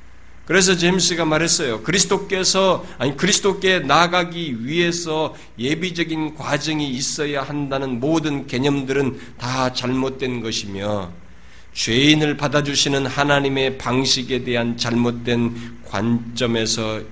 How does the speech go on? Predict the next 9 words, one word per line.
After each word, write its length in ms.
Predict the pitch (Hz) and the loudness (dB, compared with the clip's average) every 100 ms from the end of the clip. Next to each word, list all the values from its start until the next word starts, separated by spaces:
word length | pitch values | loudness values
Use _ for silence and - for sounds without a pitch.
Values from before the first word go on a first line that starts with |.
| - | -10
나온 480 | 107 101 101 107 107 | -6 0 0 0 0
것입니다. 720 | 101 - 98 90 87 92 82 - - - - | 0 -2 -4 -4 -4 -4 -6 -10 -14 -14 -8
그런 300 | - 135 131 | 0 2 4
잘못된 640 | 123 131 131 127 127 117 117 | 4 4 4 4 2 2 2
관념들은, 1080 | 120 113 117 117 110 107 110 110 95 - - - - - - - - - - - - - - - - - - - - - - - - | 0 2 4 4 2 0 0 0 -2 -8 -12 -14 -14 -16 -16 -16 -16 -16 -16 -16 -16 -16 -16 -16 -16 -16 -16 -16 -16 -14 -14 -14 -6
그런 380 | 110 107 117 107 | -2 2 2 2
관념들을 540 | 110 113 110 110 104 | 2 2 4 2 0
추적해 520 | - - 147 - 131 | 0 0 0 0 0
나가면 580 | 101 98 92 95 104 87 | 0 2 2 2 0 -2